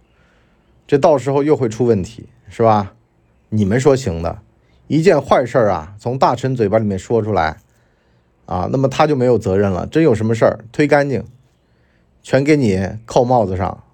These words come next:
是吧？屎盆子扣你头上，是你当年提议的。所以呢，这帮大臣都一筹莫展。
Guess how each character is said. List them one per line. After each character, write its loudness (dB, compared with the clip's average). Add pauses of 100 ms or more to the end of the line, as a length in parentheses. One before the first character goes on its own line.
是 -2
吧？ 2
屎 -8
盆 -2
子 2
扣 -2
你 -4
头 -2
上， -2 (420)
是 -2
你 2
当 2
年 -2
提 -2
议 0
的。 -8 (1040)
所 4
以 4
呢， 6
这 4
帮 6
大 4
臣 -2
都 -2
一 -2
筹 2
莫 0
展。 -6